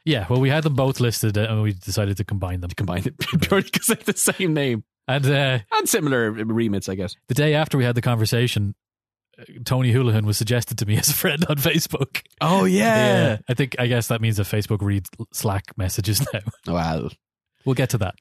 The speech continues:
Speaker 2: we'll get to that.
Speaker 1: <laughs>
Speaker 2: Uh, Brezzy's up next.
Speaker 1: Woo!
Speaker 2: I'm gonna talk about Brezzy 'cause I wanna be his friend. <laughs> And I, this is part of my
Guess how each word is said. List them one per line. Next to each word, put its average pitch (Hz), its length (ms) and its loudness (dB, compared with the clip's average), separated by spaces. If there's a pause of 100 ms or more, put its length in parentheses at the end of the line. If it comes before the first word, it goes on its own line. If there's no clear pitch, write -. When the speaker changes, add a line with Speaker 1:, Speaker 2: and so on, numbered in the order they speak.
Speaker 2:
we'll 98 120 -2
get 82 160 -2
to 90 100 -4
that. 82 260 -2
Speaker 1:
<laughs> - 500 -14 (460)
Speaker 2:
Uh, 123 440 0 (400)
Brezzy's 139 380 4
up 110 140 -2
next. 107 440 -2
Speaker 1:
Woo! 359 460 6 (280)
Speaker 2:
I'm - 100 0
gonna 107 120 2
talk 101 220 -2
about 98 180 0
Brezzy 131 420 2
'cause 101 520 0 (260)
I 98 60 -2
wanna 92 220 2
be 92 120 0
his 87 120 -2
friend. 107 400 0
<laughs> - 380 -14
And 113 200 0
I, 104 60 2
this 127 260 -4
is 117 80 -2
part 113 260 -2
of 107 160 0
my 107 300 -2